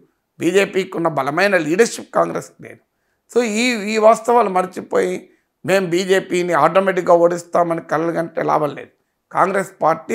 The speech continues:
ఐడియాలజికల్‌గా బలహీనపడింది, ఆర్గనైజేషనల్‌గా బ-, బలహీనపడింది, నాయకత్వంగా కూడా బలపడింది, బలహీనపడింది. So ఈ వాస్తవాల్ని గుర్తెరిగితేనే కాంగ్రెస్ పునర్జీవనం సాధ్యమవుతుంది,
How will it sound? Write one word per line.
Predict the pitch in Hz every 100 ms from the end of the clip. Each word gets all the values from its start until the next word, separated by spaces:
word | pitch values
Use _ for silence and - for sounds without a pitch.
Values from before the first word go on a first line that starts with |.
| 220
ఐడియాలజికల్‌గా | 143 160 214 226 196 - 180 175
బలహీనపడింది, | 151 143 135 135 139 165 165 - _ _ _ _
ఆర్గనైజేషనల్‌గా | 131 170 190 220 220 208 214 - 185 185 175
బ-, | 147 139 -
బలహీనపడింది, | 143 147 143 - 120 151 - - _ _ _
నాయకత్వంగా | 127 127 175 240 247 247 - 247 226
కూడా | 220 220 226
బలపడింది, | 165 110 - _ - _
బలహీనపడింది. | 147 180 170 131 - - _ _ _ _ _
So | 247
ఈ | 254 208
వాస్తవాల్ని | 226 202 226 - 247 247 233 220
గుర్తెరిగితేనే | 190 165 160 - - 208 196 180 - 160 151 143 196 226 -
కాంగ్రెస్ | 151 165 180 185 -
పునర్జీవనం | 139 143 135 139 156
సాధ్యమవుతుంది, | 202 - 208 190 208 113 - -